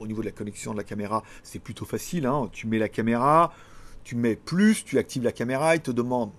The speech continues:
quel type de caméra tu veux. Donc nous, c'était une caméra indoor, indoor, outdoor, enfin outdoor, pas trop, outdoor, un peu plus.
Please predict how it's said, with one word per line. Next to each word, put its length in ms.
quel 140
type 140
de 80
caméra 380
tu 140
veux. 160
Donc 200
nous, 80
c'était 120
une 80
caméra 420
indoor, 480
indoor, 380
outdoor, 420
enfin 140
outdoor, 560
pas 160
trop, 300
outdoor, 680
un 100
peu 120
plus. 360